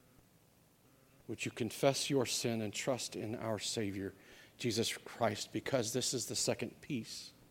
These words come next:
This is the second way justice is brought. It is either in judgment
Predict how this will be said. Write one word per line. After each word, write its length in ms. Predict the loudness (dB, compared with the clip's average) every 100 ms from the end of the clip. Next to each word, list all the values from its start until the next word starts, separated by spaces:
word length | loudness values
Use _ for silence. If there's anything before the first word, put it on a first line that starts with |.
| -20 -20 -20 -20 -20 -20 -20 -20 -10 -2
This 180 | 2 2
is 120 | 2
the 40 |
second 320 | 6 6 6
way 140 | 4 4
justice 480 | 6 4 4 0 0
is 140 | 0
brought. 360 | 6 8 8 6
It 100 | 4
is 160 | 4
either 300 | 6 8 8
in 340 | 8 6 4 6
judgment 500 | 6 6 4 0